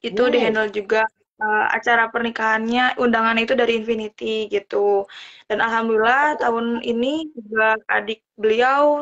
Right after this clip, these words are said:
Speaker 1: eh, pakai undangan Infinity juga. Seperti itu, Pak Indra.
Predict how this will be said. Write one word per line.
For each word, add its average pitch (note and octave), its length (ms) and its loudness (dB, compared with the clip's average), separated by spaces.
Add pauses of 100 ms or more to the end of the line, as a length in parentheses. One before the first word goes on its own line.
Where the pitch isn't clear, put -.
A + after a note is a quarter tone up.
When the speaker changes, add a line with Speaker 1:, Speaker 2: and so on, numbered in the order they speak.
Speaker 1:
eh, G#3+ 720 -4
pakai A#3+ 320 -2
undangan A3+ 320 2
Infinity A3 560 -6
juga. G3+ 400 -2 (800)
Seperti G#3+ 420 -6
itu, G#3+ 220 -4
Pak G3 100 -8
Indra. G3+ 300 -8